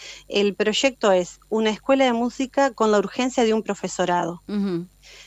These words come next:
Speaker 1: Eh, tenemos tres lugares en la localidad donde se puede desarrollar.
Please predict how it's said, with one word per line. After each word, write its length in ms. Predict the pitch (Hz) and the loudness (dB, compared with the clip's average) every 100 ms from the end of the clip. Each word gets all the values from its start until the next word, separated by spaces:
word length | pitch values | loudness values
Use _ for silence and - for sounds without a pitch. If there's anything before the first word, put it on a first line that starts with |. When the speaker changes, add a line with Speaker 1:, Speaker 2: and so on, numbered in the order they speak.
| - | -16
Speaker 1:
Eh, 200 | - 202 | -2 0
tenemos 420 | 180 202 202 196 - | 2 4 4 2 0
tres 240 | 269 269 | 0 2
lugares 600 | 240 226 240 247 254 - | 2 4 4 4 0 -4
en 320 | 208 202 190 185 | -4 0 2 2
la 100 | 180 | 2
localidad 640 | 180 180 180 180 202 247 | 0 0 0 4 2 2
donde 260 | 190 185 185 | 0 0 -2
se 160 | 185 | -4
puede 200 | - 180 | -2 0
desarrollar. 720 | 175 - 165 170 - 226 233 | 0 -2 -4 -2 2 2 2